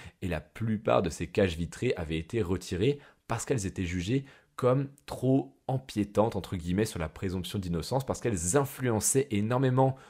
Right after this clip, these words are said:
le jugement des avocats et du jury, parce que les avocats, bien sûr, euh, savaient un petit peu, avaient connaissance de ces biais. Ils se disaient que oui, il y a une cage, donc forcément notre jugement il est un petit peu altéré.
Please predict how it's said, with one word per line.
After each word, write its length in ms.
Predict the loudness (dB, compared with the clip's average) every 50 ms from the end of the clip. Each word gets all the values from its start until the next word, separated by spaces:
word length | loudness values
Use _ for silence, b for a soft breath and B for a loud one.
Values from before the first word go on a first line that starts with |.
| B B B B
le 120 | 2 2
jugement 520 | 2 2 2 0 0 2 2 2 0 -2 b b b b
des 260 | -4 -2 0 2 4
avocats 540 | 2 4 4 2 2 4 6 6 6 6 B B B B B B _
et 260 | 0 0 0 -2 -4 -6
du 240 | -6 -4 -2 -2 0
jury, 380 | 0 0 2 2 0 -2 -4 -10 _ _ _ _ _ _ _
parce 200 | -4 -4 -4 -4
que 120 | 0 0 2
les 180 | 2 4 4
avocats, 420 | 4 4 4 2 4 6 6 6 6
bien 220 | 6 2 0 0
sûr, 380 | 0 -2 -2 0 2 2 0 B B B B B B 0
euh, 180 | 2 2 2 2
savaient 420 | 2 0 0 2 2 2 2 2
un 100 | 2 2
petit 200 | 0 -2 -6 -8
peu, 360 | -6 0 2 4 6 6 6 4
avaient 260 | 2 0 -2 -2 -2
connaissance 560 | -2 -4 -2 0 2 2 2 2 2 2 2
de 120 | 2 2 0
ces 160 | 2 0 0
biais. 260 | 2 4 4 4 4
Ils 120 | 2 0 -4
se 40 |
disaient 300 | -4 -2 0 2 2 2
que 120 | 2 0 0
oui, 140 | 0 2 4
il 60 | 4
y 20 |
a 40 | 4
une 120 | 4 2
cage, 280 | 2 6 8 8 8 8
donc 120 | 6 2
forcément 420 | 0 0 0 0 0 2 2 2 4
notre 160 | 4 2 2
jugement 280 | 0 0 0 2 2 2
il 60 | 4
est 20 |
un 80 | 2 2
petit 160 | 0 -4 2
peu 100 | 6 6
altéré. 520 | 8 8 6 4 2 2 4 4 4 2